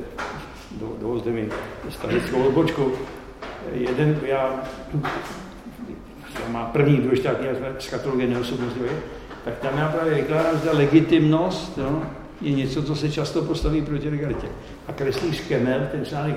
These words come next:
ilustroval jednou z nejkrásnějších, nejvtipnějších kreseb, jak jsem říkal, že jdou dva po schodech, soudci a tohle, a ten mu říká: "Znalost zákona, příteli, neomlouvá." <laughs> Jo?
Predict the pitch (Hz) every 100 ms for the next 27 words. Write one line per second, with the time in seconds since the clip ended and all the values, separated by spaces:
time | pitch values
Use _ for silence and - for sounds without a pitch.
0 | 143 135 131 147 135 135 117 135 135 147
1 | - 151 - 151 - - - - 127 131
2 | 123 160 165 - 170 151 127 - 151 127
3 | 123 156 - 165 - - - - 120 139
4 | 139 143 - - - - - - 135 147
5 | - - 135 120 - 131 123 147 - -
6 | - - - 120 120 113 113 107 104 110
7 | 123 135 117 156 147 - 175 120 - 110
8 | - 107 107 131 120 110 107 107 - -
9 | - 170 208 160 - - - - - -
10 | 127 180